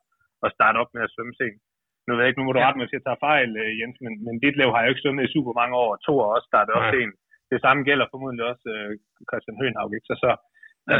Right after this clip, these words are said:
Speaker 1: man, man, man kan, man kan faktisk, øh, ende med at sidde ret fint på cyklen, øh, positionsmæssigt efter svømningen, selvom man starter sent op, øh, i lang sammenhæng. I hvert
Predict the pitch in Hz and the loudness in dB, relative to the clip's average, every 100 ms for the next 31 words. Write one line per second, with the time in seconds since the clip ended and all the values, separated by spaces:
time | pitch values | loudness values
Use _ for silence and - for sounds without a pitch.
0 | - 233 _ - 139 131 139 147 - 151 | 2 0 _ -12 -4 0 2 2 4 6
1 | 156 151 139 139 135 147 147 143 139 151 | 8 6 4 -6 -12 -6 -4 -4 -2 -4
2 | - 135 - 123 117 113 110 _ _ - | -4 -12 -6 -2 0 -2 -4 _ _ -4
3 | 147 135 120 139 120 113 139 117 135 - | 0 2 2 -2 -2 -2 -4 -6 -10 -10
4 | - 120 - - 113 107 104 104 101 98 | -14 -16 -20 -14 -10 -6 -6 -4 -6 -8
5 | _ _ _ _ _ - 113 107 131 120 | _ _ _ _ _ -8 -6 -4 -4 -2
6 | 120 107 113 120 113 - 120 127 107 - | -2 -2 -2 -4 -4 -4 -4 -4 -6 -2
7 | 120 104 107 - - 101 123 104 101 104 | 0 0 -4 -2 -2 -2 -6 -4 -4 -4
8 | 107 101 107 101 110 117 117 107 - 101 | -4 -6 -10 -6 2 2 2 -6 -8 -12
9 | _ _ _ _ _ _ _ - 107 120 | _ _ _ _ _ _ _ -8 2 4